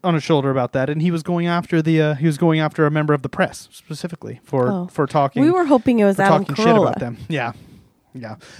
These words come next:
Speaker 1: and the, the cameraman that is responsible for cutting away
Speaker 2: Mm-hmm.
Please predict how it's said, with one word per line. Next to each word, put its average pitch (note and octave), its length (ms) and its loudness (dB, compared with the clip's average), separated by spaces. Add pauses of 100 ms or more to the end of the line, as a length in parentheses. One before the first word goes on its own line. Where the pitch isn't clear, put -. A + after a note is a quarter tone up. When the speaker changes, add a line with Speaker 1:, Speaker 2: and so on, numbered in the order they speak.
(120)
Speaker 1:
and B3 440 0 (140)
the, D#3+ 520 4 (380)
the E3 160 0
cameraman G#3+ 720 4
that E3+ 100 2
is E3 140 -2
responsible F#3+ 680 -2
for D#3+ 160 -4
cutting G3 360 2
away D3 560 0 (100)
Speaker 2:
Mm-hmm. A3+ 260 0